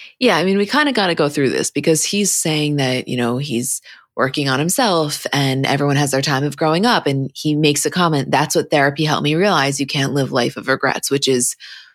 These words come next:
his mention of therapy, which we see continues in his conversation with Courtney, et cetera. But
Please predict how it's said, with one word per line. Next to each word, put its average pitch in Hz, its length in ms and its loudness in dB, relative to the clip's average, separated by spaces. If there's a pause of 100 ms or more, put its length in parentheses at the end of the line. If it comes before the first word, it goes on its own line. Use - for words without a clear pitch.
(480)
his 151 280 0
mention 151 340 0
of 139 100 -2
therapy, 131 400 2
which 139 180 -4
we 139 80 0
see 123 220 -2
continues 135 560 0
in 131 80 -2
his 120 100 0
conversation 135 560 -2
with 131 100 -8
Courtney, 120 540 0
et 139 100 -2
cetera. 139 320 2
But - 240 0